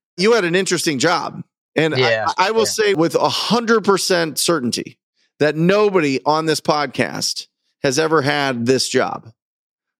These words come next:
Speaker 1: Okay?
Speaker 2: Yeah.
Speaker 1: What were you doing?
Speaker 2: Before I was doing this, I had a hip hop blog, hip hop survival dot com,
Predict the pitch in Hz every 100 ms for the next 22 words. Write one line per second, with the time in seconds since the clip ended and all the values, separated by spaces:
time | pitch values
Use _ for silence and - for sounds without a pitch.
0 | - 123 107 135 170 175 _ _ 139 175
1 | 196 196 180 160 110 117 - _ _ _
2 | _ _ 139 156 202 185 160 139 147 135
3 | 123 147 135 113 110 123 123 113 151 -
4 | 104 87 95 69 - - 120 127 117 -
5 | 113 113 113 113 117 117 - 110 98